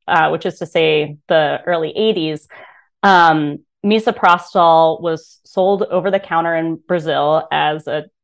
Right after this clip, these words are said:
you know, treatment and prevention for gastric ulcers.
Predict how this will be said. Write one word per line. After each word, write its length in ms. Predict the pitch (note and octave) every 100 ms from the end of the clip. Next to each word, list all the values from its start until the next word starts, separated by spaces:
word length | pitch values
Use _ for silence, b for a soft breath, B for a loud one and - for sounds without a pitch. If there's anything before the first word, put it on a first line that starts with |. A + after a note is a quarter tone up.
| _ -
you 160 | F3 D3+
know, 140 | D3
treatment 400 | - F3+ E3 D#3+
and 120 | D#3
prevention 560 | D#3 D3+ D3 D3 D#3 D#3
for 280 | - D3+ D3
gastric 420 | D3+ D3 - D3
ulcers. 640 | - D#3+ - C#3 D#3 F3+